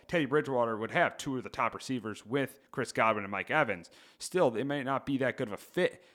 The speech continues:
uh, pu-, uh, with him being in Tampa. But I think Tampa's big priority is they really wanna build this front seven with Vita Vea, with, uh, Levante David, with,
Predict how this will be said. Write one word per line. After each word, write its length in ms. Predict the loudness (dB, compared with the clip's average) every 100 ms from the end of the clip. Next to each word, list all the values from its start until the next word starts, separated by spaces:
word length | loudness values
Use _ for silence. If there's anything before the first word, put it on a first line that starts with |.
| _ -6
uh, 380 | 0 2 0 -4 -10 _ _
pu-, 160 | -8 -8 -6 -4
uh, 300 | -2 -2 -4 -8
with 380 | -14 -10 -8 -6
him 260 | -4 -4 -2
being 200 | 0 0
in 80 | 0
Tampa. 320 | 0 0 0
But 240 | 4 4 4
I 60 |
think 160 | -4 -4
Tampa's 320 | -2 -2 -2
big 220 | -2 0
priority 340 | 2 2 2 0
is 100 | -4
they 120 | -4
really 200 | 0 0
wanna 160 | 0
build 240 | 0 0 -2
this 120 | -4
front 260 | -4 -4 -2
seven 400 | -2 -2 -2 -6 -18 -12
with 420 | -4 -2 -2 -8 -6
Vita 320 | 0 2 2
Vea, 380 | 4 4 4 0 -4
with, 380 | -2 -2 0 0
uh, 200 | 0 0
Levante 480 | -2 -2 0 -2 -2
David, 440 | 0 0 -2 -4
with, 300 | -2 -2 -4